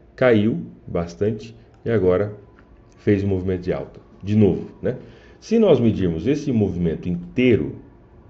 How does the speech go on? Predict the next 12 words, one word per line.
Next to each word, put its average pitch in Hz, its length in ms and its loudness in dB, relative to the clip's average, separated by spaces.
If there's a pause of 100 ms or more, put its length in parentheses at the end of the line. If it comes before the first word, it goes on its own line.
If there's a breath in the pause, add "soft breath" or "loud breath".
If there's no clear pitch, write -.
(1700 soft breath)
nós 117 140 -2
vamos 139 140 4
ver 139 100 6
que 143 80 -2
o 139 40 2
mercado 131 340 2
voltou 113 320 2
até 147 480 6
os 156 160 -2
cinquenta 135 280 0
por 123 140 -6
cento, - 380 -2